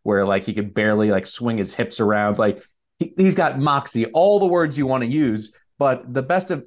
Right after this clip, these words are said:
ability in the N F L is availability. I want that kid on the field leading my offense. So I wouldn't take him in the fourth round. I, I'd take him in the,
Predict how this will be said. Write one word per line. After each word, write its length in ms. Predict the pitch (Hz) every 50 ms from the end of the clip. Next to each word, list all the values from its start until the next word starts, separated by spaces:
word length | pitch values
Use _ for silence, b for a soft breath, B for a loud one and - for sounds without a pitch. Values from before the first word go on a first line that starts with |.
| _ -
ability 580 | 123 123 120 139 131 127 127 123 117 117 113 110
in 80 | 104
the 80 | 107 110
N 80 | 107
F 140 | 104 101 -
L 180 | 107 101 101 95
is 140 | 98 95 107
availability. 640 | 95 110 107 98 92 87 98 92 98 101 104 - -
I 100 | - 110
want 180 | 120 131 127 120
that 240 | 123 113 - - -
kid 240 | - 117 110 101 -
on 220 | - 107 113 117 113
the 80 | 113
field 560 | - - 120 110 110 104 101 101 92 95 B B B -
leading 260 | 107 123 123 120 113
my 140 | 104 101 98 98 98 98
offense. 360 | 98 - - 104 98 98 -
So 480 | - - 123 113 110 107 107 107 107 B B B B _ _ -
I 100 | 131 147
wouldn't 240 | 160 175 175 156 139
take 180 | 156 147 139 131
him 120 | 131 123
in 80 | 117 110
the 80 | 104
fourth 260 | - 120 113 110 107
round. 300 | 113 107 107 110 107 104
I, 240 | 101 101 - 104 104
I'd 100 | 101 104
take 160 | - 110 104
him 60 | 110 104
in 80 | 98
the, 120 | 98 101